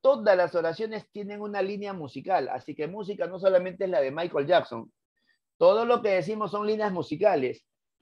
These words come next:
Y en la última sílaba tónica hay una vocal, ¿sí o no? Ya. A eso, a eso se le llama tonema.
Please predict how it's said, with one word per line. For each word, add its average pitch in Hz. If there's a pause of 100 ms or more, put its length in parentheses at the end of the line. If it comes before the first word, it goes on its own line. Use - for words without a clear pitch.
Y 175
en 175
la 175
última 254
sílaba 233
tónica 240 (720)
hay 180
una 208
vocal, 170
¿sí -
o 180
no? 131 (460)
Ya. 127 (400)
A 151
eso, 240 (840)
a 165
eso 240
se 175
le 151
llama 196
tonema. 160